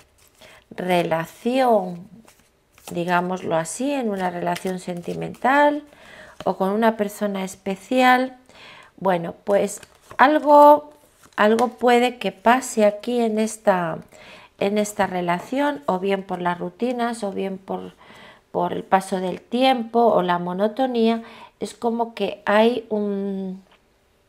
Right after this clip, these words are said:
eh, un tipo de,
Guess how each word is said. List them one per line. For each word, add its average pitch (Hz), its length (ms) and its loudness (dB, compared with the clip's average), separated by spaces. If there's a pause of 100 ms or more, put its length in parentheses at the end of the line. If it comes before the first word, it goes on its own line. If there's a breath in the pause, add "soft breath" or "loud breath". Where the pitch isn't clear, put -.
(1160 soft breath)
eh, 185 960 0 (240)
un 330 240 -4
tipo 330 420 8
de, 226 760 2